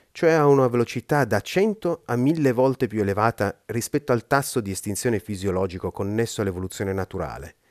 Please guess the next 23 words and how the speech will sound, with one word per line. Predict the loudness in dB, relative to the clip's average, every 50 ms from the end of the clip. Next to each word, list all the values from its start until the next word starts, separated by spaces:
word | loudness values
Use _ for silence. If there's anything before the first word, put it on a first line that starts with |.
| _ _ _ _ _ _ _ _ -6
Inoltre, | -2 2 4 4 4 4 2 -2 0
tre | 0 0 0 2
quarti | 2 2 2 2 0 0
dell'alimentazione | 2 2 2 2 0 0 -2 -4 -4 -4 -6 -6 -6 -4 -4 -4 -2
mondiale | -2 -4 -4 -2 0 2 4 4 4 2 0 -4 _ -20 -20 -20 -20 _ _
dipende | -4 -2 -2 2 2 2 2 4
da | 2 0 -2
appena | -2 0 0 0 2 2 0
dodici | 2 2 2 2 2 -2 -6 -8 -10
specie | -8 -2 0 -2 0 0 -2 -2
vegetali | -2 -2 -2 -4 -4 0 2 2 4 4 4 4
e | 2 0
quattro | -4 -10 -10 -10 -6 -2 2 2
animali. | 2 2 0 -2 -4 -4 -6 -6 -8 -10 -12 _ _ _ _ _ _ _ _
Dunque | -8 -2 0 0 2 4 2 2
stiamo | 4 4 4 4 6 4 4 4 2 2
assistendo | 0 0 -2 -2 -2 -4 -4 -2 2 2 4 4 4 4 2 2
ad | 2 2
un | -2 -4
fenomeno | -4 -4 -2 0 0 0 0 0 -2 -2
di | -2 -2
omologazione | -2 0 0 0 0 0 -2 -4 -4 -4 -4 0 0 0 0 0 -2
globale, | -4 -4 -4 -2 -2 -2 -2 -4 -6 -8 -12